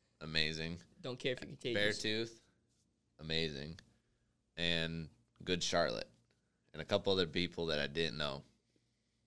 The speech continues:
Speaker 2: That sounds kinda trash, <laughs> if we're being hon-, the, the only people I'd see,
Speaker 1: It
Speaker 2: I'd
Speaker 1: was
Speaker 2: really like
Speaker 1: cheap,
Speaker 2: to
Speaker 1: though.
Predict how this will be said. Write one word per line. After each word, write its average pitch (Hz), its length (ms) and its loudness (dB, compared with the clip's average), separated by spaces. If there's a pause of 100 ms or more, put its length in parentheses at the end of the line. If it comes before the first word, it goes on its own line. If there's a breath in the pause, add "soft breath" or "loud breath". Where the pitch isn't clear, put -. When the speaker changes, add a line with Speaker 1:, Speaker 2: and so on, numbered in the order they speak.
(600)
Speaker 2:
That 151 100 0
sounds 247 220 -2
kinda 185 220 0
trash, 131 680 6
<laughs> - 40 -2
if 202 200 12
we're 175 100 6
being 160 240 8
hon-, 147 140 6
the, 175 140 10
the 160 180 2
only 240 160 8
people 240 220 2
I'd 190 180 4
see, 175 300 2
Speaker 1:
It - 120 -4
Speaker 2:
I'd 156 100 6
Speaker 1:
was 160 80 2
Speaker 2:
really 165 120 10
like 151 100 8
Speaker 1:
cheap, 117 180 0
Speaker 2:
to - 40 -16
Speaker 1:
though. 80 240 -4